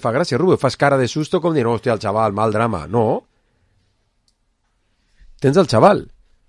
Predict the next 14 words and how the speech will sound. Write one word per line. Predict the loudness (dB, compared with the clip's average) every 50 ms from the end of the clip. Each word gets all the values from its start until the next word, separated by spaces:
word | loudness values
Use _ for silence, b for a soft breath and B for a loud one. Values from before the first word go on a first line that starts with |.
| _ _ _ _ _ _ _ _ _ _
A | -2 0
veure, | 0 0 0
què | -2 -4 -2
pot | -2 -4 -2
passar | -2 -4 -2 0 -2 -2 -2 -4
que | -2 -2 0 2
jugui | 4 4 4 4
Pau | 4 4 4 6
Navarro | 6 6 6 6 6 4
contra | 0 2 2 2 2
el |
Getafe | 2 0 0 0 2 2 4 2
de | 2
titular? | 2 0 0 0 0 -2 -4 -6